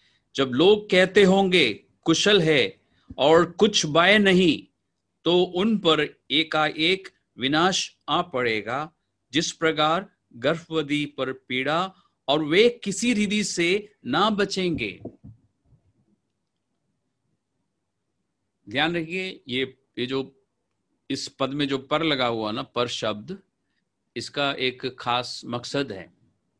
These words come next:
और आप जानते हैं कि विषय change हो रहा है, बदल रहा है। अब चौथा अध्याय में rapture के विषय में बात हो रही थी,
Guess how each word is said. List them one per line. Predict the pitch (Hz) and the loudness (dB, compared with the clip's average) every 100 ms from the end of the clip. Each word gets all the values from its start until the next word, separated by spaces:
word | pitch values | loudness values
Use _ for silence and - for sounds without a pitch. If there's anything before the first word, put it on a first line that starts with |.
| _ _ _ _ _ | _ _ _ _ _
और | 110 113 | -4 -2
आप | 117 113 | -2 -2
जानते | 127 131 135 143 | 0 -2 -2 -8
हैं | 110 143 | -6 -8
कि | 160 - 120 135 - _ _ _ _ _ _ _ _ - | -8 -10 -8 -8 -12 _ _ _ _ _ _ _ _ -10
विषय | 113 127 - 151 175 - | -2 -2 0 -2 -4 -8
change | - 139 143 143 - | -6 -2 -2 -2 -6
हो | 107 | -6
रहा | 101 | -6
है, | 98 | -6
बदल | 98 113 120 117 | -4 -2 0 -2
रहा | 98 92 | -4 -8
है। | 87 90 _ _ _ - | -10 -16 _ _ _ -18
अब | - 104 98 - | -8 -6 -8 -6
चौथा | - 127 151 | -2 2 2
अध्याय | 147 147 151 156 | 2 4 4 4
में | 170 196 - _ - | 2 -2 -8 _ -8
rapture | 110 131 - 143 | -2 -2 -4 -6
के | 135 | -4
विषय | 117 - 113 | -6 -4 -6
में | 113 | -4
बात | 110 110 117 | -2 -2 -4
हो | 113 | -6
रही | 123 | -6
थी, | 147 160 | -6 -10